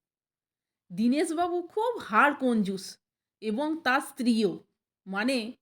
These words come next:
স্বামী স্ত্রী দুজনেই হাড় কঞ্জুস। সেই রকমই একটি মজাদার গল্প বলছি, শুনুন। একবার এক মেলায়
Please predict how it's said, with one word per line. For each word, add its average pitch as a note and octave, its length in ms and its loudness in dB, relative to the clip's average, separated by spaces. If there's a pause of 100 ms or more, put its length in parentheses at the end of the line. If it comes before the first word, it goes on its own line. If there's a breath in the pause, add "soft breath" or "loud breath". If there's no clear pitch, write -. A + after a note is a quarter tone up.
(220)
স্বামী A3 380 0
স্ত্রী F4 300 2
দুজনেই C#4+ 540 0
হাড় A#3+ 240 -2
কঞ্জুস। F#3+ 540 -4 (640)
সেই B3 220 0
রকমই E4+ 560 -2 (280)
একটি B3+ 260 -4
মজাদার C4 580 0
গল্প G#3 360 0
বলছি, B3+ 640 -2 (360)
শুনুন। B3 500 -2 (600)
একবার A3+ 520 0 (100)
এক A#3 220 2
মেলায় A3 480 2